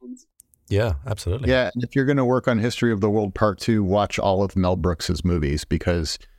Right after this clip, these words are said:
Speaker 3: there are references strewn about that if you don't know their, if you don't know their references, you're not gonna know to use them. But yeah, I think I agree with everything,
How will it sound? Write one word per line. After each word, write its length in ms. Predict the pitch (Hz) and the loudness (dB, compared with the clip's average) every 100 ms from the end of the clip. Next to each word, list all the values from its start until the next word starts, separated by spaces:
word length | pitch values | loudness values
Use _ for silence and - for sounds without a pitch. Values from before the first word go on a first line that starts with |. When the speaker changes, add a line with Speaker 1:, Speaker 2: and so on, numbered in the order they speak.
| _ | _
Speaker 3:
there 120 | 104 | 0
are 100 | 98 | 2
references 840 | 95 104 - 92 92 92 82 - - - - - | 2 0 2 -2 0 -2 0 -6 -8 -16 -20 -10
strewn 440 | - - 113 104 | -6 -2 0 2
about 380 | 95 - - - - | 0 -4 -18 -20 -6
that 220 | 82 - - | -6 -6 -6
if 160 | 98 | -4
you 140 | 98 95 | 0 2
don't 260 | 101 92 | 2 0
know 160 | 92 95 | 0 2
their, 240 | 90 90 - | 2 0 -2
if 240 | 113 98 | -4 0
you 80 | 123 | 0
don't 180 | 127 123 | 0 0
know 100 | 120 | 0
their 140 | 104 | 2
references, 580 | 104 123 107 92 - 87 | 2 2 0 -2 -2 0
you're 120 | 95 | 0
not 180 | 95 95 | 2 0
gonna 220 | - 98 | 0 0
know 260 | 90 90 90 | 2 2 0
to 140 | - | 0
use 260 | 87 90 90 | 0 0 0
them. 280 | 71 69 82 - - - - - - _ | -2 -2 -4 -8 -20 -20 -20 -20 -20 _
But 200 | 117 101 | -2 0
yeah, 240 | 127 117 101 | 0 2 2
I 120 | 123 | 0
think 240 | 156 135 - | 0 0 0
I 100 | 131 | 0
agree 340 | 147 110 131 | 0 0 0
with 160 | 131 139 | 2 2
everything, 520 | 147 143 143 127 | 0 0 0 0